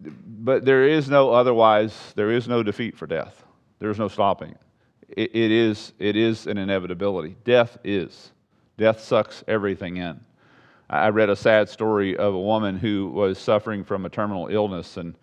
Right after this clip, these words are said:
or a potentially terminal illness, and she was sent home from the hospital 'cause there's just really nothing else they could do. They were hoping maybe she could go home, maybe that something else would help, maybe being home would help her, and so she wasn't quite on hospice yet, but it, she was close to it,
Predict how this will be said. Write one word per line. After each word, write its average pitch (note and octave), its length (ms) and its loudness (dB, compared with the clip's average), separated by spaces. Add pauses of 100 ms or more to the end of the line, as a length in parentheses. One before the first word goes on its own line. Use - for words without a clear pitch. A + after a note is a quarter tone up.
(400)
or F#2 200 -2
a E2 40 0
potentially G#2 640 -4
terminal F#2+ 320 -6
illness, G2 360 -4
and F2+ 120 -12
she - 160 -10
was F#2+ 160 -4
sent G2 240 -6
home A2 220 -4
from G2+ 80 -12
the F2+ 80 -12
hospital G#2+ 440 -2
'cause G2 160 -12
there's G2+ 140 -8
just A2 160 -10
really G#2+ 220 0
nothing G2 280 -4
else G2 200 -6
they F2+ 120 -10
could F2 140 -12
do. G2+ 180 -2
They F2+ 100 0
were D#2+ 100 -6
hoping G#2+ 280 -2
maybe G2+ 220 -2
she F#2 200 -12
could E2+ 80 -14
go F2+ 100 -6
home, A2+ 340 -4 (440)
maybe A2+ 320 2
that G2+ 220 -2
something A2 380 -4
else G#2+ 240 -2
would G2 120 -4
help, A2+ 300 2
maybe G2+ 280 -2
being F#2+ 180 -4
home A2+ 300 -4
would G#2+ 140 -2
help G#2+ 280 0
her, G2 140 -2
and F#2 100 -10
so E2+ 140 -10
she - 120 -10
wasn't A#2 320 -4
quite G#2+ 200 0
on F#2+ 100 -6
hospice G#2 500 -6
yet, F#2 280 -2
but F2 80 -8
it, - 140 -14 (200)
she - 180 -8
was F#2+ 140 -6
close - 340 0
to F2+ 200 -4
it, - 160 -8